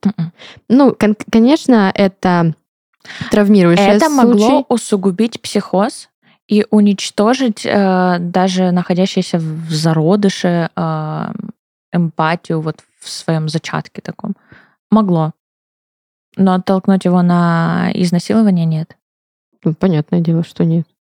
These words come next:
Speaker 2: Было бы странно, да, если бы
Speaker 1: Такой
Speaker 2: люди
Speaker 1: м-,
Speaker 2: такие:
Speaker 1: маловозбуждающий фактор просто.
Speaker 2: «Блин, умер брат, срочно насиловать». Ну, как-то это глупо звучит на самом деле. Мне
Speaker 1: Нет,
Speaker 2: даже
Speaker 1: нет, э,
Speaker 2: странно
Speaker 1: н-,
Speaker 2: это говорить.
Speaker 1: не так срабатывает, да.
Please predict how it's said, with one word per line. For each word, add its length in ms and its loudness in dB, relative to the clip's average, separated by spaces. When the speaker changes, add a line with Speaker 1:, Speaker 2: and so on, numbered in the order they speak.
Speaker 2:
Было 180 2
бы 60 -8
странно, 380 -2
да, 140 0
если 240 0
бы 140 0
Speaker 1:
Такой 120 2
Speaker 2:
люди 120 2
Speaker 1:
м-, 60 4
Speaker 2:
такие: 240 2
Speaker 1:
маловозбуждающий 800 0
фактор 380 -6
просто. 380 0
Speaker 2:
«Блин, 300 -2
умер 280 2
брат, 340 -2
срочно 460 -4
насиловать». 600 -2
Ну, 160 4
как-то 300 0
это 180 2
глупо 320 4
звучит 380 0
на 80 0
самом 300 -2
деле. 180 0
Мне 140 4
Speaker 1:
Нет, 80 2
Speaker 2:
даже 180 2
Speaker 1:
нет, 160 -2
э, 80 -2
Speaker 2:
странно 380 4
Speaker 1:
н-, 80 -2
Speaker 2:
это 80 -2
говорить. 320 2
Speaker 1:
не 100 2
так 240 -6
срабатывает, 800 -8
да. 100 -6